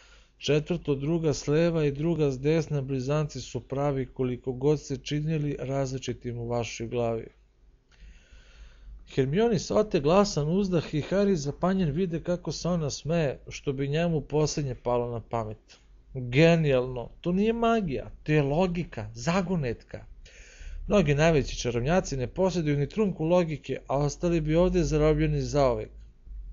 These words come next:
„Ali mi ćemo, zar ne?”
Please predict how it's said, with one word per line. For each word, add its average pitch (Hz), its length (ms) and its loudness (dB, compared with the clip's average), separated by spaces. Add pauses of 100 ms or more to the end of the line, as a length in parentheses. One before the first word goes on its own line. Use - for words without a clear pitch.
(1160)
„Ali 120 320 0
mi 151 160 -2
ćemo, 107 280 -8
zar 110 200 -6
ne?” 127 220 -4